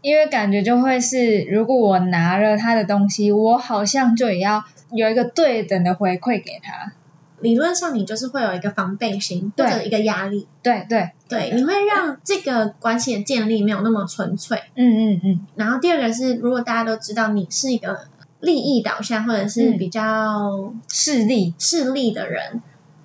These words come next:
Speaker 2: 他们就会有一个防备心在。之后可能遇到什么问题的时候，或者是在跟人家合作上面就会有比较卡关，因为你的 reputation 就是这样子了。
Speaker 1: 嗯。
Speaker 2: 对。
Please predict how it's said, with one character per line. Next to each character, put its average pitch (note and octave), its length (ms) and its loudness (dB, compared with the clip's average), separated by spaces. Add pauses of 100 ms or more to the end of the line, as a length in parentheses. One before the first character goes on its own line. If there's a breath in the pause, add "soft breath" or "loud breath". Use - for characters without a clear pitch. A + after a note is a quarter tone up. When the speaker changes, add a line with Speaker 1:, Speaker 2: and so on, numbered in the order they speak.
Speaker 2:
他 E4+ 180 -2
们 D4 180 -2
就 A#3+ 160 -2
会 B3 160 -2
有 E3+ 160 -2
一 F3 60 -2
个 F3+ 140 -4
防 G3 280 -4
备 A3 240 -4
心 F#3+ 320 -6
在。 - 220 -10 (360 soft breath)
之 C4+ 220 -2
后 D4+ 220 -2
可 - 120 -6
能 G3 140 -2
遇 C4 80 -2
到 C4 100 -2
什 A3 140 -6
么 F#3 80 -6
问 A3+ 240 -2
题 - 340 -12
的 - 140 -8
时 G#3 200 -6
候， A3 140 -4
或 A#3 100 0
者 - 100 -6
是 A3 140 -6
在 A3+ 320 -4 (120)
跟 A3+ 120 -2
人 A3 160 0
家 G3+ 120 -4
合 G3+ 160 0
作 A3+ 120 0
上 A3+ 180 -2
面 G#3+ 120 0
就 G#3+ 100 -2
会 A3 140 0
有 - 100 -4 (240)
比 B3+ 120 -2
较 C4 160 0
卡 D#3+ 380 -6
关， F#3+ 420 -2 (120)
因 A#3+ 140 0
为 C4 180 2
你 G3 60 0
的 G3+ 80 -2
reputation G3+ 760 -2
就 F#3+ 120 -6 (320)
是 G#3 180 -2
这 - 120 -4
样 - 200 -6
子 - 140 -10
了。 - 160 -18 (140)
Speaker 1:
嗯。 A3+ 260 4
Speaker 2:
对。 F#3+ 260 2